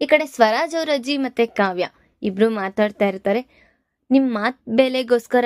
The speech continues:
ನಾನು ಬರ್ತೀನಿ ಅಜ್ಜಿ, ನೀವು ಮತ್ತೆ ತಾತ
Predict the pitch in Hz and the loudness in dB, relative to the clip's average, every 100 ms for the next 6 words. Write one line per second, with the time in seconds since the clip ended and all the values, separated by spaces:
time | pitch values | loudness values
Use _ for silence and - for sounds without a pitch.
0 | 240 226 208 202 190 185 - 226 226 202 | 0 -2 -4 -2 -2 -4 -2 0 0 -4
1 | 185 196 202 _ _ _ _ _ _ - | -2 -4 -4 _ _ _ _ _ _ 0
2 | 262 285 311 302 233 - 226 220 208 196 | 0 2 -2 -2 -4 -2 -2 0 0 0